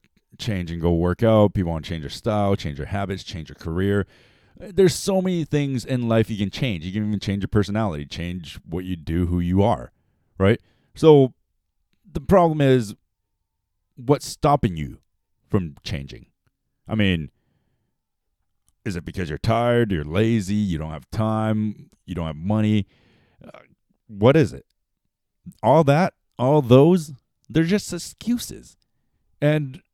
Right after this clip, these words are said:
a lot of times you don't really, you can't change. You don't feel like changing. You don't wanna change is because you honestly get complacent. You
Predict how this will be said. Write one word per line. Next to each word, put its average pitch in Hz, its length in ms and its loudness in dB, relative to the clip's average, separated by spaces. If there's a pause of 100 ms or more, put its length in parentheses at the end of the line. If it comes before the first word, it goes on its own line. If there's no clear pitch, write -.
(160)
a 170 60 -2
lot 196 160 4
of 170 60 -2
times 147 340 2
you 139 60 4
don't 139 280 2
really, 135 220 6
you 120 180 0
can't 127 300 0
change. 101 480 -2 (720)
You 160 200 2
don't 135 240 4
feel 156 240 2
like 127 160 2
changing. 104 440 -2
You 101 40 4
don't 104 220 0 (1400)
wanna 131 400 0
change 85 360 -6
is 90 100 -6
because 107 560 0
you 117 360 -8 (420)
honestly 143 420 -4
get 139 260 -4 (220)
complacent. - 640 -8 (1300)
You 175 380 2